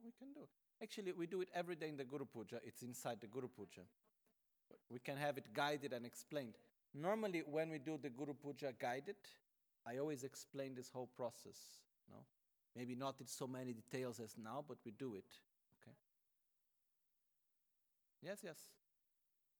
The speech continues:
Yeah, yeah, we do it, no problem. Tomorrow morning we can do it. Yes, yes. Tomorrow morning at nine,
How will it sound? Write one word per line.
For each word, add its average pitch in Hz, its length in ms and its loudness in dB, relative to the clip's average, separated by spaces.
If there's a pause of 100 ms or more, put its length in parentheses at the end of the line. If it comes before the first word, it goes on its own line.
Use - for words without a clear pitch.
(380)
Yeah, 202 160 -6
yeah, 151 100 -2 (100)
we 143 100 -2
do 143 160 2
it, 107 140 -2
no 117 80 0
problem. 104 240 -2
Tomorrow 147 260 2
morning 143 300 0
we 117 60 -8
can 117 180 -8
do 113 100 -4
it. 78 120 -6 (720)
Yes, 123 180 -14
yes. 107 100 -14 (840)
Tomorrow 123 220 0
morning 127 300 -2
at 113 120 -6
nine, 110 220 -4